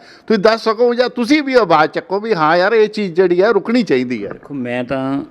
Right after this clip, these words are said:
Speaker 2: ਜਿੰਨੀ ਕੁ ਮੇਰੀ ਲਿਮਟ ਹੈ,
Speaker 1: ਜੀ।
Speaker 2: ਲਿਮਿਟੇਸ਼ਨਸ ਹੈ, ਉਸ ਹਿਸਾਬ ਨਾਲ ਤਾਂ ਮੈਂ ਕਈ ਚੈਨਲ 'ਤੇ
Speaker 1: ਜੀ।
Speaker 2: ਪਾਰਟੀ ਦੇ ਦਫ਼ਤਰ 'ਚ ਵੀ
Speaker 1: ਜੀ।
Speaker 2: ਔਰ ਕਾਉਂਸਲਰਾਂ ਨਾਲ ਵੀ ਕਿਹਾ ਕਿ ਤੁਸੀਂ, ਤੁਹਾਡੀ ਬਹੁਤ ਬਦਨਾਮੀ ਹੋ ਰਹੀ ਹੈ, ਤੁਸੀਂ,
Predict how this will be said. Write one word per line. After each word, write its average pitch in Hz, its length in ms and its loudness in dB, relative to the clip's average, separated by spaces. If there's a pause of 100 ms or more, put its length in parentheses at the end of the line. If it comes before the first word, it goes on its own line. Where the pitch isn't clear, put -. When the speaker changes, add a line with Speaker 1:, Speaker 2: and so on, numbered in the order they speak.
Speaker 2:
ਜਿੰਨੀ 117 340 -4
ਕੁ 127 60 -6
ਮੇਰੀ 120 220 -2
ਲਿਮਟ 113 360 -4
ਹੈ, 98 340 -10 (180)
Speaker 1:
ਜੀ। 120 160 -4
Speaker 2:
ਲਿਮਿਟੇਸ਼ਨਸ 117 680 -6
ਹੈ, 113 100 -4
ਉਸ 120 220 -6
ਹਿਸਾਬ 113 280 -6
ਨਾਲ 107 280 -6
ਤਾਂ 113 360 -10 (540)
ਮੈਂ 104 160 -8 (100)
ਕਈ 127 160 0
ਚੈਨਲ 104 360 -8
'ਤੇ 110 220 -12 (360)
Speaker 1:
ਜੀ। 120 200 -4 (220)
Speaker 2:
ਪਾਰਟੀ 113 360 -4
ਦੇ 117 120 -4
ਦਫ਼ਤਰ 107 340 -8
'ਚ - 120 -14
ਵੀ 117 180 -8 (280)
Speaker 1:
ਜੀ। 120 220 -4 (240)
Speaker 2:
ਔਰ 123 260 -2
ਕਾਉਂਸਲਰਾਂ 120 460 -8
ਨਾਲ 113 200 -6
ਵੀ 120 240 -6
ਕਿਹਾ 107 300 -6
ਕਿ 123 140 -10
ਤੁਸੀਂ, 123 640 -6
ਤੁਹਾਡੀ 104 340 -8
ਬਹੁਤ 110 200 -6
ਬਦਨਾਮੀ 104 480 -8
ਹੋ 92 120 -10
ਰਹੀ 95 180 -6
ਹੈ, 135 60 -4 (120)
ਤੁਸੀਂ, 127 380 -4